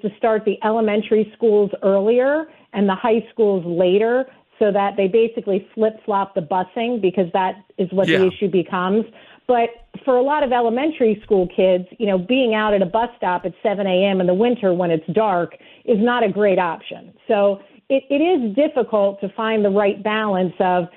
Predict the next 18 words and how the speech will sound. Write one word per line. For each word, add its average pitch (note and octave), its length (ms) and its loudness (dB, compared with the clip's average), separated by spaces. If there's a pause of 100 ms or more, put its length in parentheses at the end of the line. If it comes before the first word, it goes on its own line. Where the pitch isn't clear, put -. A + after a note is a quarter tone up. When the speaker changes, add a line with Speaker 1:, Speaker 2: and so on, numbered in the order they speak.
(120)
Speaker 1:
how A#3 300 -2
do B3 80 -2
you A3+ 140 2 (120)
start B3 260 -2 (120)
school A3 480 2
earlier F#3+ 640 2
or F#3+ 160 -4
start A#3 340 -2
school G3+ 260 0
later F#3+ 540 2
for F3+ 300 2
the, E3+ 420 -2 (640)
for G#3 100 2
the G3 100 0
high G4+ 280 2 (120)
school, F3+ 500 0 (260)
um, G3+ 380 -2
but, G#3+ 400 0